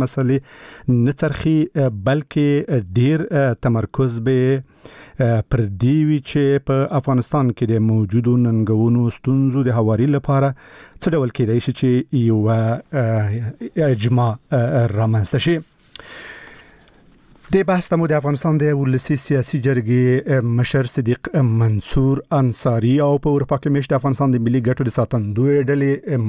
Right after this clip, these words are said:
مشر سید ذاکر شاه سادات ته بلنه ورکړې. دواړو میلمنو ته ښه راغلاست وایو. زموږ تخنیکي همکار وایي چې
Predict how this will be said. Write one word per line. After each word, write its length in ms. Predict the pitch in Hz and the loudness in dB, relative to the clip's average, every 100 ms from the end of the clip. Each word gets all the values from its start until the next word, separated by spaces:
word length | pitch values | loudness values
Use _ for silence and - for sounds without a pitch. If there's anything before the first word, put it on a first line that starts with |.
| 107 | 0
مشر 360 | 113 135 127 - - - - - | 0 0 -2 -4 -20 -20 -8 -2
سید 220 | 123 104 | -2 -2
ذاکر 260 | 101 - 117 | -4 -2 -4
شاه 200 | - 139 147 _ - | 0 0 -2 _ -6
سادات 460 | 131 113 110 131 135 - | -2 0 0 0 -2 -2
ته 360 | 135 135 - 131 110 | 0 0 0 0 2
بلنه 260 | 113 113 113 | 0 2 0
ورکړې. 640 | 107 127 113 117 127 135 104 | 0 0 2 0 0 -2 0
دواړو 380 | 113 139 156 160 156 | 2 2 2 0 -2
میلمنو 360 | 151 147 147 147 143 | -2 0 0 0 0
ته 360 | 143 - 160 - | 0 0 -4 -2
ښه 160 | - 120 | -2 0
راغلاست 500 | 110 104 113 - 123 | 0 2 0 0 0
وایو. 240 | 117 151 156 - _ _ _ _ _ _ _ _ - - - - - - | 2 2 -2 -8 _ _ _ _ _ _ _ _ -20 -20 -18 -16 -16 -4
زموږ 160 | 131 151 135 | -2 0 0
تخنیکي 260 | 135 139 151 | -2 0 -2
همکار 260 | 143 147 | 0 0
وایي 160 | 147 143 | 0 0
چې 340 | - 135 131 | 0 0 0